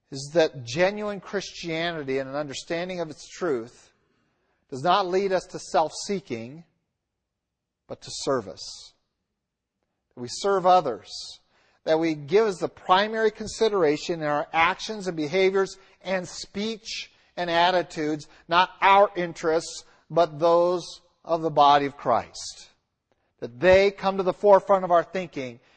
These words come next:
as we go about our business or our pleasure. And in this case, today, in the passage before us, it's about our pleasure and our worship. And by the way, your pleasure should be acts of worship.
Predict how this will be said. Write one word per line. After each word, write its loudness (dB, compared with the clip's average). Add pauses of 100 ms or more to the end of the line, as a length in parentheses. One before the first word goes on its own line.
(160)
as 0
we -2 (580)
go 4
about 8
our 6
business -2 (880)
or 6
our 8
pleasure. 0 (1300)
And 0
in -2
this 0
case, -2 (400)
today, 6
in 0
the -4
passage 0
before 4
us, -2
it's -12
about 4
our 2
pleasure -4 (1400)
and -8
our -2
worship. -8 (500)
And -14
by 6
the 0
way, 2
your -2
pleasure -4
should -6
be -6
acts -6
of -14
worship. -14